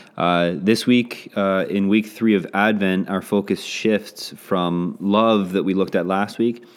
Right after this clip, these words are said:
to now focusing on peace this week. For this mor-, there, today's devotional, uh, the scripture is Isaiah nine, six to seven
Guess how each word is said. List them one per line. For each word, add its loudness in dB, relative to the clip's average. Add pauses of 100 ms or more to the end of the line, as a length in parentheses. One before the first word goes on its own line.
(280)
to -4
now 2 (240)
focusing -2
on -4 (160)
peace -2 (400)
this -2
week. -8 (560)
For 2
this -4
mor-, 4
there, 4
today's 2
devotional, 2
uh, -4
the 0 (800)
scripture 0
is 2
Isaiah 2
nine, -2 (680)
six -2
to -6
seven 0